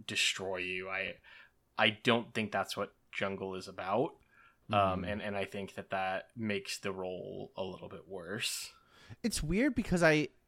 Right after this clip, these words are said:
Speaker 2: I feel like I like Brand as a jungler, but I would kind of put him in a very, like, similar, um, role as Zyra, right? Like, a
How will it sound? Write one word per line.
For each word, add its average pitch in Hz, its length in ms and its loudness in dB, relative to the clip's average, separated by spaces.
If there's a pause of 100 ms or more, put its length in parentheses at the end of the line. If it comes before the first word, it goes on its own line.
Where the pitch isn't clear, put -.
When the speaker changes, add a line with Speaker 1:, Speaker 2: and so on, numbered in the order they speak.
(280)
Speaker 2:
I 240 580 4 (100)
feel 160 380 2
like 139 200 6
I 98 120 4
like 95 540 2 (300)
Brand 104 480 4
as 85 140 -2
a 80 40 -8
jungler, 78 600 -2 (1500)
but 131 280 10 (120)
I 135 400 10
would 127 280 6
kind 131 220 4
of 127 100 0
put 131 160 2
him 123 140 4
in 120 80 6
a 110 100 4
very, 104 460 4
like, 98 340 0 (100)
similar, 95 1000 2 (180)
um, 85 800 -4
role 113 380 6
as 90 380 -2 (220)
Zyra, 90 460 4
right? 87 280 2
Like, 90 200 -2
a 90 180 0